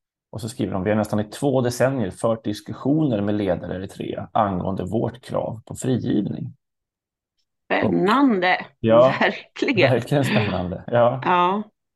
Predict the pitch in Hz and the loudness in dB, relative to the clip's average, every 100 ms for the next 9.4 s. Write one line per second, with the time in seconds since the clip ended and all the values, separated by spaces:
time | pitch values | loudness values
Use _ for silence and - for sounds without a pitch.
0 | 110 101 95 92 87 85 85 - 87 _ | -2 0 2 0 0 -4 -10 -14 -18 _
1 | _ _ _ _ _ _ _ _ _ _ | _ _ _ _ _ _ _ _ _ _
2 | _ - 53 - - - - _ _ _ | _ -10 -10 -12 -20 -20 -20 _ _ _
3 | _ _ _ - 117 165 - _ - 107 | _ _ _ 2 2 2 -8 _ -8 -6
4 | 104 107 - - 120 - - - 120 - | -6 -8 -10 -12 -16 -20 -12 -8 -4 -2
5 | 52 53 50 - - _ 107 - - 101 | 0 0 0 -4 -20 _ -8 -6 -8 -10
6 | - _ 117 - - - - - - - | -16 _ -4 -4 -2 -2 -2 -4 -10 -12
7 | _ - - - - _ - _ _ _ | _ -12 -6 -6 -6 _ -20 _ _ _
8 | _ _ _ _ _ 120 104 92 98 101 | _ _ _ _ _ 0 2 2 0 0
9 | 87 104 101 | -2 -6 -10